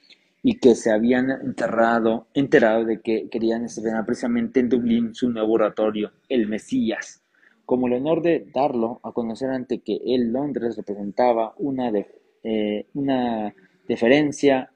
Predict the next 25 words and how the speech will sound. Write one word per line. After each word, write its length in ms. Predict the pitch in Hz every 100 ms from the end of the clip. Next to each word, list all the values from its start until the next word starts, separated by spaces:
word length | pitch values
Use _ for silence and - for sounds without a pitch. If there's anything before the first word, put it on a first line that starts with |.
| _
se 220 | - 117
esperaba 640 | 101 - 117 131 120 120 - _ _ -
que 80 | 123
la 140 | 117
recaudación 760 | 110 101 107 107 101 120 120
que 120 | - -
se 140 | 107
obtendría 600 | 98 - 101 101 117 117
sería 300 | 117 95 101
importante. 800 | 104 101 98 - 120 113 104 95 _ _ -
Habían 240 | 117 135
acudido 420 | 131 123 117 123
a 100 | 120
él 160 | 139 151
para 220 | 131 101
rogarle 480 | 95 92 107 123 123
que 100 | 110
se 200 | - 95
aviniese 720 | 87 101 107 123 127 135 135 _
a 140 | 110
se-, 260 | 98 104 101 _
y 160 | 123 110 _ _ _
que 80 | 120
se 100 | 117
viniese 720 | 107 120 135 135 156 156